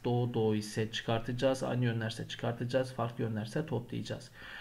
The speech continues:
Bulduğumuz meridyen farkını sonra zamana çevir. Yani dört dakikayla çarp. Her meridyen arası dört dakika olduğu için.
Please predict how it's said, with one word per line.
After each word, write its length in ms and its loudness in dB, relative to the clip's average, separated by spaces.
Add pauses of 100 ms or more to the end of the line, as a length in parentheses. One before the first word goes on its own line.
(240)
Bulduğumuz 480 12
meridyen 360 10
farkını 420 4
sonra 380 6
zamana 640 4
çevir. 320 2
Yani 440 4
dört 240 4
dakikayla 600 2
çarp. 340 0
Her 160 4
meridyen 360 2
arası 380 -2
dört 220 -2
dakika 260 -4
olduğu 240 0
için. 300 -4